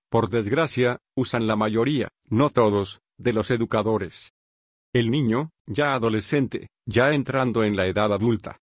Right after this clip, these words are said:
es entonces mandado a la universidad, donde ya le dan un curso de perfeccionamiento para que se haga maestro en usar las técnicas del eficiente perfeccionista y de la crítica.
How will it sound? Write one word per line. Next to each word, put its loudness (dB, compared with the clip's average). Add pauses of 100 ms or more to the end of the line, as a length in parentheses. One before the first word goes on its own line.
(200)
es 2
entonces -2
mandado 0
a 0
la 0
universidad, 0 (360)
donde 0
ya 0
le 0
dan 2
un 0
curso 0
de 0
perfeccionamiento -2
para 0
que -2
se 0
haga 0
maestro 0
en 0
usar -2
las -2
técnicas 0
del -2
eficiente -2
perfeccionista -2
y 0
de -2
la 0
crítica. -4